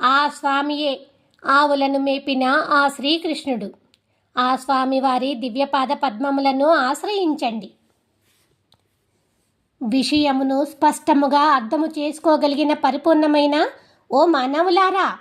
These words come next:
శ్రీరంగమున కొలువై ఉన్న శ్రీరంగనాథుడే అంతటా వ్యాపించి ఉన్న అద్వితీయ స్వరూపుడు.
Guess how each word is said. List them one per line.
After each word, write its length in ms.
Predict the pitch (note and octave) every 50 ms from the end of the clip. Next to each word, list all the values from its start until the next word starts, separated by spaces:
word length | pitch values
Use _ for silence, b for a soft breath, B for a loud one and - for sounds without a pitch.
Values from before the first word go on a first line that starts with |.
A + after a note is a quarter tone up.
| - _ _ _ _ _ _ _ _ _ _ _ _ _ _ _ _ _
శ్రీరంగమున 880 | - - B3+ C#4+ D4 C4+ C#4+ C#4+ D4 C#4+ C#4+ C#4 C#4 C#4 C4+ C4+ C#4 D4+
కొలువై 440 | D4+ - C#4 C4+ C#4 D4 D4 D4
ఉన్న 240 | D4 D4 C#4+ C#4+ D4
శ్రీరంగనాథుడే 1120 | C#4+ - - C4+ C4 C4+ D4 D4+ D4 D4 D4 D4 D4 D4 D4 C#4 D4 D4 D#4+ G4 B4+ D5 - b b b b b b b b -
అంతటా 460 | C#4+ D4+ D#4 - G#4 G4+ G4+ A4+ G#4
వ్యాపించి 540 | D#4+ D4+ D4 D4 D4 D4+ A4 G4+ F4+ - F4+
ఉన్న 260 | D4+ D4+ C#4+ C#4 C4+
అద్వితీయ 760 | C4 C4+ D#4+ E4+ C#4 A3 G#3 C4 F4 E4+ - F#4+ F4 E4+ C#4+
స్వరూపుడు. 720 | - - C4+ A#3+ A#3+ D4+ E4 D#4+ E4 A3+ G#3 - - _